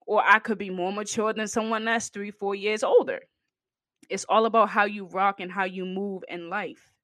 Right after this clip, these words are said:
for you. But don't settle for less. I wasn't gonna settle for him in a sense where it was like, one, I didn't like how he didn't like how independent I was as a woman. Now, I understand some men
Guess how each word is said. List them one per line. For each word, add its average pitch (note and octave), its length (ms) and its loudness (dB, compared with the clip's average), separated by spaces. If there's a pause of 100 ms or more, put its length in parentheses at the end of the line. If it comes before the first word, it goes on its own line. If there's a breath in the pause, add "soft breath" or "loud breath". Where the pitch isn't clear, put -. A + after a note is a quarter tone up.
(160)
for F#3+ 120 -4
you. F#3 420 -6 (720 soft breath)
But F#3 200 0
don't D4 220 2
settle D#3+ 260 0
for C#3 140 -10
less. D3+ 500 -4 (280 soft breath)
I C#4+ 120 8
wasn't G4 260 2
gonna D4 160 0
settle C4 320 4
for A3 220 -2
him A#3+ 340 -2
in A3 80 -4
a G#3+ 40 -6
sense G#3+ 400 -6
where G3+ 140 0
it F#3 80 0
was F#3 160 -4
like, E3 340 0 (1300)
one, A#3 500 0 (200)
I G3+ 120 2
didn't A3 260 -4
like G3+ 200 -2
how G3 240 0
he F#3 680 -12 (540 soft breath)
didn't G#3 280 -2
like F#3 200 0
how F3+ 220 0
independent E3+ 480 -6
I D3 80 0
was D3 220 -2
as C3+ 140 -2
a C3+ 80 -4
woman. C#3 540 -6 (400 loud breath)
Now, F#3 160 10
I C4 260 10
understand A#3 600 -4
some F#3+ 260 -6
men F#3 260 -4